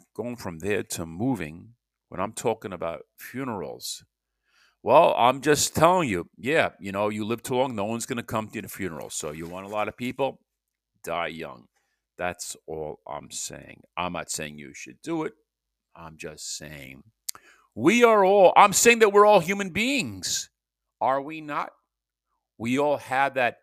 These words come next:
natural need to excrete waste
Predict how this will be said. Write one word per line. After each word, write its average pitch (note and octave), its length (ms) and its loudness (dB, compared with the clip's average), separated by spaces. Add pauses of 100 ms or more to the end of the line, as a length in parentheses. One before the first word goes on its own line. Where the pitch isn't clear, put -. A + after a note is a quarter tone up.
(300)
natural A2+ 920 -2
need F#2+ 800 -12 (400)
to - 200 -10
excrete - 960 -6
waste - 680 -8